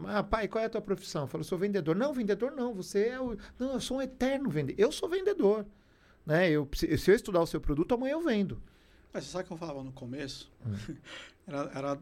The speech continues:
Speaker 2: era legal isso, né? As pessoas, "Não, você tem que sair pra vender e tal." E eu não gostava de, nunca gostei de venda. Lá no começo, eu não gostava mesmo de venda.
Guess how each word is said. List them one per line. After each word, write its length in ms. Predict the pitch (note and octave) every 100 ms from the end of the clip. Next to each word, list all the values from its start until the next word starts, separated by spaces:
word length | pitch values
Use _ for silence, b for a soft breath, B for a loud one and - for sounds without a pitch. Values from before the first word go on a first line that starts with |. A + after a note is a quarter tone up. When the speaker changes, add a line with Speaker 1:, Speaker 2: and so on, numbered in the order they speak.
| -
Speaker 2:
era 180 | C#3 C#3+
legal 360 | D#3+ D3+ C3+ C3+
isso, 120 | B2+
né? 60 |
As 60 | C3
pessoas, 180 | C3 A#3
"Não, 100 | G3+
você 160 | B2+ -
tem 120 | F#3+
que 160 | G3+ E3
sair 160 | - G3
pra 140 | G#3
vender 320 | G3 G3 E3+
e 40 | F#3
tal." 200 | F#3+ D3
E 60 |
eu 80 | D#3
não 160 | E3+ F#3
gostava 400 | D#3+ - D3 F#3+
de, 160 | C3 A#2+
nunca 240 | A#2 D#3
gostei 280 | F#3+ D#3+ D#3+
de 80 | C#3
venda. 320 | A#2 G#2+ A2 A2+ - -
Lá 140 | B2 B2
no 60 |
começo, 420 | - B2+ B2+ D#3+ C3+
eu 40 |
não 60 | D3
gostava 340 | E3+ F#3 F#3+
mesmo 240 | C#3+ A#2 A#2+
de 100 | A2+
venda. 280 | G#2+ G#2